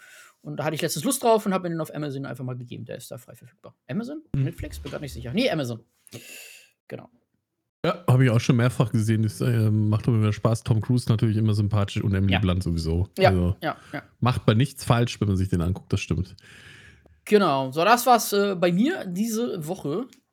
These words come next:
Speaker 1: an neuen Filmen. Frank, was ist dein letzter Film? Jetzt bin ich gespannt. Hast du dir das letzte bis zum Schluss aufgehoben?
Speaker 2: Nee, eigentlich gar nicht. Eigentlich müsste ich noch,
Speaker 1: <laughs>
Speaker 2: eigentlich müsste ich mehr über, über Kiss the Girl, beziehungsweise da zum Küssen sind sie da, noch mal reden, weil,
Speaker 1: Na, dann machen wir das
Speaker 2: äh,
Speaker 1: gleich
Speaker 2: den,
Speaker 1: noch.
Speaker 2: den, den hatten wir nur angeschnitten. Der letzte Film, den kann ich auch in zwei Sätzen am-, abhandeln, weil das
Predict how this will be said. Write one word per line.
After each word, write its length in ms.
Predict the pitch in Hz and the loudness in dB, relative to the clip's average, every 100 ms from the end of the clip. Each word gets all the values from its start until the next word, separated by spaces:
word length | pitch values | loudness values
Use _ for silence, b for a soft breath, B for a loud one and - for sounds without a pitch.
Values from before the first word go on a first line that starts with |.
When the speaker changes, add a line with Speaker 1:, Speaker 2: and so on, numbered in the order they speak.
| _ - | _ -10
Speaker 1:
an 160 | 147 | -6
neuen 180 | 143 147 | -6 -6
Filmen. 400 | - 208 131 117 | -6 -8 -8 -8
Frank, 240 | - 175 | -4 -2
was 160 | 147 147 | -2 -6
ist 100 | - | -6
dein 120 | 131 | -8
letzter 180 | 123 123 | -8 -12
Film? 160 | 120 117 | -14 -16
Jetzt 140 | 127 | -16
bin 60 | - | -18
ich 60 | |
gespannt. 320 | 113 - 123 | -18 -16 -10
Hast 160 | 156 - | -6 -2
du 60 | 180 | -2
dir 80 | |
das 140 | 165 151 | -2 -2
letzte 240 | 147 151 | -4 -4
bis 140 | 143 - | -10 -10
zum 100 | 131 | -10
Schluss 200 | 151 131 | -10 -8
aufgehoben? 540 | 131 135 123 123 123 _ _ - | -8 -8 -8 -8 -14 _ _ -2
Speaker 2:
Nee, 400 | 135 127 123 120 | 4 6 6 4
eigentlich 300 | 117 110 101 | 4 2 2
gar 180 | 101 101 | 2 2
nicht. 180 | 113 107 | 2 4
Eigentlich 300 | 117 - - | 4 4 2
müsste 240 | 143 - | 0 0
ich 120 | 135 | 0
noch, 160 | 135 120 - | 2 0 -2
Speaker 1:
<laughs> 80 | - | -2
Speaker 2:
eigentlich 300 | 139 208 - | 0 0 2
müsste 220 | 170 - | 0 -2
ich 100 | 135 | -2
mehr 260 | 123 139 156 | 0 0 0
über, 440 | 143 131 131 131 | 2 2 2 0
über 260 | 131 123 120 | 0 0 0
Kiss 240 | - 131 | 0 -2
the 100 | - | 0
Girl, 280 | 104 110 127 | 0 2 2
beziehungsweise 560 | 127 - 127 113 107 107 | 0 0 0 0 0 0
da 120 | 104 | 0
zum 140 | - | -2
Küssen 280 | 120 123 127 | -2 0 0
sind 180 | 117 117 | 0 -2
sie 80 | - | 0
da, 160 | 113 | 2
noch 120 | 113 110 | 2 2
mal 100 | 110 | 2
reden, 260 | 104 107 | 2 2
weil, 200 | 104 101 104 B | 2 2 0 B
Speaker 1:
Na, 100 | 277 | 2
dann 140 | 214 170 | 4 4
machen 120 | 156 | 4
wir 40 | |
das 100 | 117 | 4
Speaker 2:
äh, 40 | 110 | 4
Speaker 1:
gleich 80 | 127 | 2
Speaker 2:
den, 80 | |
Speaker 1:
noch. 600 | 151 170 - - - - 120 | 0 -2 -12 -16 -12 -4 0
Speaker 2:
den, 240 | 123 113 | 2 4
den 180 | 117 110 | 2 2
hatten 140 | 110 | 2
wir 80 | 117 | 2
nur 100 | 104 | 2
angeschnitten. 320 | 110 120 127 | 0 2 2
Der 100 | 117 | 4
letzte 240 | 143 185 160 | 2 0 0
Film, 300 | 165 190 147 | 0 0 0
den 240 | 139 131 | 0 0
kann 160 | 131 160 | 0 2
ich 100 | 147 | 0
auch 60 | |
in 60 | 127 | 0
zwei 180 | 143 143 | 0 2
Sätzen 280 | 151 - 135 | 0 0 0
am-, 160 | 151 | 2
abhandeln, 600 | 147 170 156 127 123 117 | 2 0 0 0 2 2
weil 300 | 113 110 113 | 2 2 2
das 280 | 113 110 - | 2 0 -2